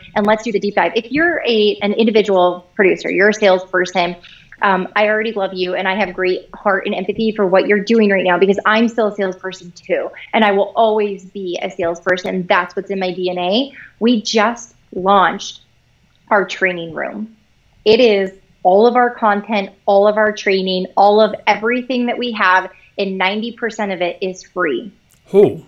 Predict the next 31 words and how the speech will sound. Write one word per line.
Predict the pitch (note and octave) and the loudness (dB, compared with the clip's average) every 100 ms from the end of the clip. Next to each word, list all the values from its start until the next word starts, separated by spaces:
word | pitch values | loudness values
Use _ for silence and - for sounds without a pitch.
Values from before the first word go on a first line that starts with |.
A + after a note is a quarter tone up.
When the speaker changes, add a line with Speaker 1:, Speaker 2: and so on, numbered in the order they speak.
| - | -2
Speaker 1:
And | G#3 | 2
the | G3+ | 4
last | G#3 G#3 A3+ - | 4 4 0 -4
ten | B3 A#3+ | -4 -4
percent | A#3+ A3 G#3+ A#3 G3 F3+ - _ _ _ | -4 -8 -4 -2 -2 -4 -10 _ _ _
is | G#3+ G3+ F#3+ F#3 | -2 -2 -4 -8
really | F#3 F#3+ G3+ F#3 F3+ | -12 0 2 2 0
inexpensive. | F#3 F3 - - E3 E3 E3+ D#3+ G3+ | -4 -6 -4 -4 -2 -2 0 2 2
We've | F#3+ | 4
got | G3+ F3+ - - | 4 2 2 -4
six | - A#3 A#3 | 0 0 0
courses | - A#3 A3+ A#3 A3+ A3 | 0 2 2 0 -2 -2
that | - E3+ | -4 -2
we | F#3+ | -2
sell | - G#3+ G#3+ | 0 2 4
on | G#3+ | 4
there. | G#3+ G#3+ G#3 | 2 0 -2
They're | F3 | -2
live | F3 G3 G3+ - | 2 2 0 -4
courses. | G3+ G3 G3+ G3 G3 _ _ - | -6 -4 -2 -2 -6 _ _ -6
And | G3 F#3+ F3+ F3 | -2 -2 -2 -6
the | F#3+ | -2
first | G#3 G#3+ A3+ | 0 0 2
one | A3 G#3 | 2 2
is | F#3 F3+ | 0 0
ninety-seven | F3+ G3 G#3+ A3 G#3+ | -2 0 2 2 4
dollars. | A3 A3 A3+ A3 A3 G#3+ | 4 6 6 6 2 -2
And | G3 | -4
then | F#3 | -2
the | F#3 - | -2 0
other, | G3 G#3 G#3 G#3 | 2 4 4 0